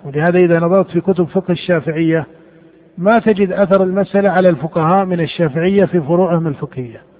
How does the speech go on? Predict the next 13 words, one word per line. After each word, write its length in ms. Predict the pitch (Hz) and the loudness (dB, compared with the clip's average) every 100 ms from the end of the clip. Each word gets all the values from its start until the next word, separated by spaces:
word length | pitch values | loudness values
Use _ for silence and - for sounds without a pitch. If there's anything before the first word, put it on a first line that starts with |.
| _ _ _ _ - | _ _ _ _ -6
ما 100 | 180 | -2
انعكس 400 | 196 185 180 170 | 0 2 0 -2
هذا 440 | 160 175 190 160 180 | -2 -2 0 -2 -4
ال-، 240 | 185 180 | -2 -4
اللي 240 | 170 170 | -4 -2
يقوله 400 | 170 165 214 220 | -2 0 2 2
بالرشد 440 | 196 196 196 - 156 | 2 2 0 -2 -6
هذا 380 | 170 180 202 202 - - - - - _ 180 | -4 0 0 -2 -12 -20 -20 -20 -20 _ -4
هو 80 | 202 | -2
النتيجة 460 | 208 185 226 208 | 0 0 2 2
المنطقية 580 | 208 202 180 190 220 202 | 2 0 -4 -4 2 2
أنها 180 | 196 180 | 2 -2
تحصل، 380 | 180 - - | -4 -10 -16